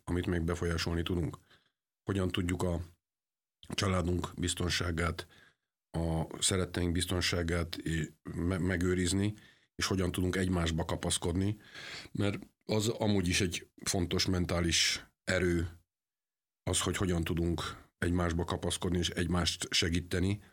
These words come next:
Műnyelven mondhatnám az interpersonális magabiztosságot, de mindenki érti, miről van szó.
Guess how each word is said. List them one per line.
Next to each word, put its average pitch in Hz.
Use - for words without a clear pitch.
Műnyelven 92
mondhatnám 87
az 82
interpersonális 85
magabiztosságot, 87
de 90
mindenki 87
érti, 85
miről 85
van 85
szó. 80